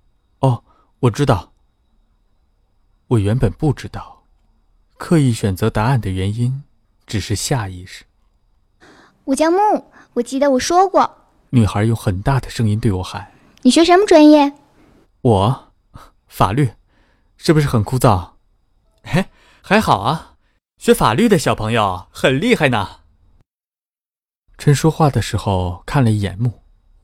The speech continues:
Speaker 1: 木很从容的笑，完全不需要理由。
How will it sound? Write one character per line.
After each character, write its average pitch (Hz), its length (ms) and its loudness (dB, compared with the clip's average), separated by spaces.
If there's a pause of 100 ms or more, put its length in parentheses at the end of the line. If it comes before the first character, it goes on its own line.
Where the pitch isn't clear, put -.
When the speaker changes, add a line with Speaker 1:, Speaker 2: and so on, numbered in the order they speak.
(460)
Speaker 1:
木 165 140 4
很 113 200 -2
从 107 260 -4
容 110 160 -2
的 92 80 -10
笑， - 380 -8 (600)
完 123 200 2
全 120 180 0
不 107 120 -4
需 127 160 -2
要 110 100 0
理 90 160 -10
由。 - 240 -20